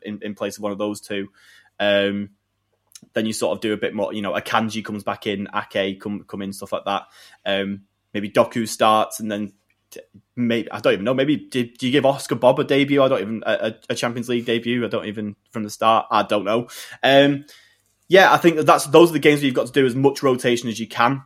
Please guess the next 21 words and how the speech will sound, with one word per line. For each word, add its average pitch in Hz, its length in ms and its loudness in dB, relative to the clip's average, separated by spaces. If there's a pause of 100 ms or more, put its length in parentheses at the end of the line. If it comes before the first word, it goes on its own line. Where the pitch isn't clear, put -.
to 135 80 -10
sort 117 200 -2
of 127 100 -6
help 120 240 -2
you 110 100 0
out 107 220 0
when 113 80 -6
it - 80 -14
comes 107 260 -8
to 101 220 -4 (580)
the, 117 100 -2
the 113 200 -2
weekend 113 480 -2
games 117 260 2
against 120 220 -6
the 113 40 -6
big, 113 240 0 (140)
the, 120 240 -8
the 120 80 -4
big 120 220 -2
sides. 127 480 0